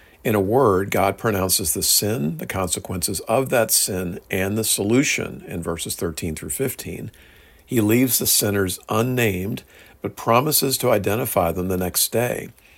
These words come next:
From chapter seven, verse one, we know as the readers that Achan is the culprit, but the use of the plural here means that God holds all of Israel accountable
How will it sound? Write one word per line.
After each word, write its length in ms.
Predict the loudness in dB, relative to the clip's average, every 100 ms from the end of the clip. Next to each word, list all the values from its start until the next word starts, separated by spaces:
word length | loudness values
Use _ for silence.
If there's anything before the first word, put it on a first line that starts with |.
| -20 _ _ -8
From 300 | -2 0 2
chapter 260 | 2 2
seven, 260 | 0 0 2
verse 240 | 0 0
one, 300 | 0 -2 -2
we 240 | -2 0 0
know 380 | 0 -2 -2 -4
as 160 | -4
the 100 | -4
readers 500 | 0 0 2 0 -2
that 120 | -2 0
Achan 320 | -2 -2 -4
is 160 | -4
the 80 | -6
culprit, 560 | -4 -4 -2 -4 -4 -10 -20 -20 -12
but 120 | -6
the 100 | 0
use 240 | 2 2 0
of 40 |
the 60 | -4
plural 520 | -6 2 4 6 4
here 300 | -2 -4 -2
means 360 | -2 -2 -2
that 100 | -4
God 280 | -2 0 0
holds 300 | -2 -2 -4 -2
all 280 | 2 4 2
of 100 | 2
Israel 400 | 0 2 0 -2
accountable 760 | -4 -6 -2 0 0 -2 -4